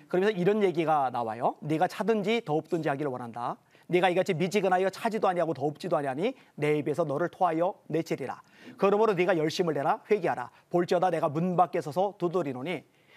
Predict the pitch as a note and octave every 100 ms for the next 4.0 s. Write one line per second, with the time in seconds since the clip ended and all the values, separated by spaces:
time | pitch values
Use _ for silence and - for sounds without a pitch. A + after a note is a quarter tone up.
0 | - E3 G3 A3 G#3+ F#3+ F#3 F3 G3+ G3+
1 | G#3 F#3+ F3 D#3+ D#3+ G3+ D#3 C3 G3 C4+
2 | - D3+ D#3 E3 E3+ F3 D#3+ C#3 C#3 A3
3 | - D#3+ D3 C#3 C#3 B2 - G#3+ -